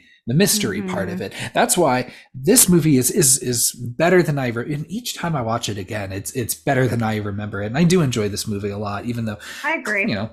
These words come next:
Speaker 1: definitely some, some issues, but
Speaker 2: Mm-hmm.
Speaker 1: I, um, this, this series is unique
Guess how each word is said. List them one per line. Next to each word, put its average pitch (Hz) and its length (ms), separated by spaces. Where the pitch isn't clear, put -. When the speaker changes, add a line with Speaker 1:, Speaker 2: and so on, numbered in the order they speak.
Speaker 1:
definitely 202 300
some, 143 280
some 139 240
issues, 135 400
but 143 360
Speaker 2:
Mm-hmm. 226 160
Speaker 1:
I, 202 260
um, 156 540
this, 165 440
this 165 440
series 202 280
is 156 140
unique 131 440